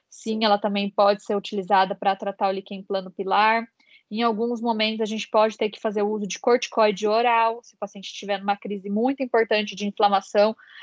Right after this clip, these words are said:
até conseguir uma, uma medicação que controle a longo prazo. Inicialmente, a gente, às vezes, pode precisar usar o corticoide oral. E outros relatos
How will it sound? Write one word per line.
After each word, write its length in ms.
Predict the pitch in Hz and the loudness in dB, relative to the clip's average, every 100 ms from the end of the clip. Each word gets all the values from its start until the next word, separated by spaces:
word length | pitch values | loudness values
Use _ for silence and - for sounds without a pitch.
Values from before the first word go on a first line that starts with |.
| - | -2
até 260 | 190 202 208 | 0 2 0
conseguir 500 | 220 - 190 196 226 | -2 -6 -8 -2 0
uma, 360 | 214 196 185 - _ _ | 2 2 2 -4 _ _
uma 380 | 202 202 196 196 | -8 -4 0 2
medicação 600 | 202 180 208 - 202 202 | 0 0 -2 0 -2 -4
que 120 | - | -4
controle 460 | 214 202 214 196 202 | -2 2 4 4 4
a 60 | |
longo 260 | 196 196 190 | 2 -2 -2
prazo. 360 | 214 202 202 | 2 2 2
Inicialmente, 520 | 202 202 214 196 196 208 | -4 -8 -10 -12 -10 -10
a 40 | |
gente, 240 | 202 190 | -10 -8
às 100 | 202 | -6
vezes, 280 | 196 190 190 | -4 -6 -4
pode 260 | - 202 202 | 2 2 2
precisar 420 | 214 - 196 202 | -10 -10 0 0
usar 180 | 196 196 | 2 0
o 80 | 185 | 0
corticoide 560 | 202 185 - 190 185 | -4 -8 -8 -8 -2
oral. 340 | 233 240 208 214 _ - - - | 0 4 2 2 _ -20 -20 -14
E 240 | 262 330 339 | -6 0 4
outros 380 | 285 311 339 | 4 2 -8
relatos 580 | 285 302 233 240 247 208 | -6 0 0 0 -4 -16